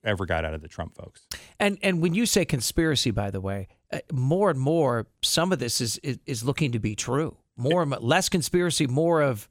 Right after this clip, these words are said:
Speaker 2: factual stuff
Speaker 1: Well, that
Speaker 2: here.
Speaker 1: the conspiracy
Speaker 2: Yeah,
Speaker 1: was
Speaker 2: yeah,
Speaker 1: to
Speaker 2: yeah.
Speaker 1: create this in whole thing against Trump and, and to, to whether it was wire fraud,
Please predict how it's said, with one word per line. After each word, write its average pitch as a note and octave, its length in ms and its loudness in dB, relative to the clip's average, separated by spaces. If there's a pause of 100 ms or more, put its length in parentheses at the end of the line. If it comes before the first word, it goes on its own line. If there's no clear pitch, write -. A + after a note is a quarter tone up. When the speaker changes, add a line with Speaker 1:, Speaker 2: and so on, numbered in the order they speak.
(160)
Speaker 2:
factual E3 400 0
stuff - 200 2
Speaker 1:
Well, D3 60 6
that C#3+ 100 4
Speaker 2:
here. G#2+ 80 2
Speaker 1:
the C#3 80 4
conspiracy C3 640 0
Speaker 2:
Yeah, A2+ 60 2
Speaker 1:
was B2 200 2
Speaker 2:
yeah, G#2+ 80 4
Speaker 1:
to G2+ 200 -2
Speaker 2:
yeah. A2 100 0
Speaker 1:
create A2 260 0
this G#2 180 -2
in G2 80 0
whole A2+ 240 0
thing A2+ 240 -2
against F#2 300 -4
Trump A2+ 280 -4
and, F2+ 140 -4
and F#2 220 -10
to, F2 240 -8
to F#2+ 160 -2
whether F#2+ 220 0
it F2 40 -4
was F2 140 -6
wire G2 280 2
fraud, G2 460 0